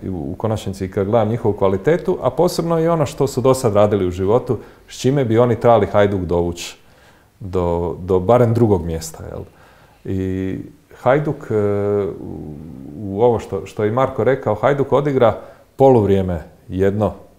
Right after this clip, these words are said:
protiv Osijeka je to bilo drugo, sad je bilo protiv Rijeke prvo, jel? Odigra ga dobro i ti igrači kad se maksimalno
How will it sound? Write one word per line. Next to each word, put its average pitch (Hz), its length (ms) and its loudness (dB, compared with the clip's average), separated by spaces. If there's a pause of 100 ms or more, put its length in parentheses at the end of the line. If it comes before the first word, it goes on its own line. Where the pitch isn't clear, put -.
(160)
protiv 95 300 -4
Osijeka 98 320 -4
je 90 120 -6
to 104 100 0
bilo 101 200 0
drugo, 98 400 -2
sad 95 260 -4
je 90 60 -2
bilo 95 240 -2
protiv 90 320 -10
Rijeke 98 280 0
prvo, 95 340 0
jel? 87 180 -2 (440)
Odigra 107 440 2
ga 87 100 -2
dobro 87 420 -2 (880)
i 101 460 -2 (240)
ti 139 160 2
igrači 120 420 2
kad 104 180 -2
se 113 120 -2
maksimalno 98 760 0